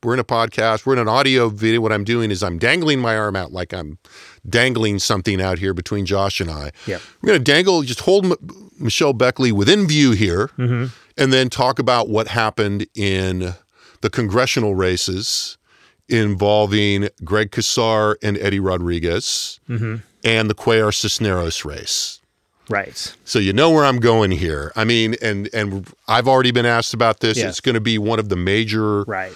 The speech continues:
Speaker 1: sub-themes coming out of this election, which is, you know, how do we understand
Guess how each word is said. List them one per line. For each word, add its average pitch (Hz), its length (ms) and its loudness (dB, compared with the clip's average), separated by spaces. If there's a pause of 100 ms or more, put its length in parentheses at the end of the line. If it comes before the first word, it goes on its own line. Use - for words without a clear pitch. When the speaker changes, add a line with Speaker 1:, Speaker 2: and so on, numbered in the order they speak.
(120)
Speaker 1:
sub-themes 110 760 0
coming 107 360 0
out 101 220 2
of 95 60 0
this 98 180 -2
election, 98 640 -2
which 92 240 -4
is, 90 520 -2 (1000)
you 123 100 0
know, 95 100 -2
how 143 260 2
do 160 80 2
we 135 220 2
understand 95 1160 -2